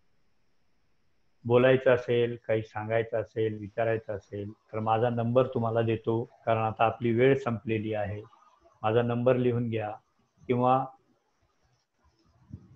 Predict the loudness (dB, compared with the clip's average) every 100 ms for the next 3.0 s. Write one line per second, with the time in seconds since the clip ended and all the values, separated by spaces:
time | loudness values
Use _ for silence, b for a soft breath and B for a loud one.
0 | -16 -4 0 4 4 4 2 2 2 0
1 | -2 -2 -2 2 2 2 -2 -4 -2 -4
2 | -2 0 2 0 -2 -4 -4 -4 -8 -10